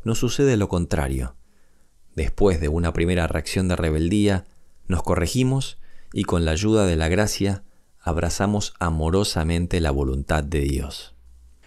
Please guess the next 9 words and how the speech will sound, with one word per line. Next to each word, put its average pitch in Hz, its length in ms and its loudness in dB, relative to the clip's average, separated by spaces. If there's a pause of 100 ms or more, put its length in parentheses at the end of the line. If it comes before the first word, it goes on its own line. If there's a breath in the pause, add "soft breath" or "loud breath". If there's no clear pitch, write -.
(220 loud breath)
Ambas 156 320 2
actitudes 120 540 2
están 101 240 0
presentes 98 520 0
habitualmente 87 760 0
en 78 80 0
nuestra 73 260 -2
lucha 87 300 -2
interior 82 520 0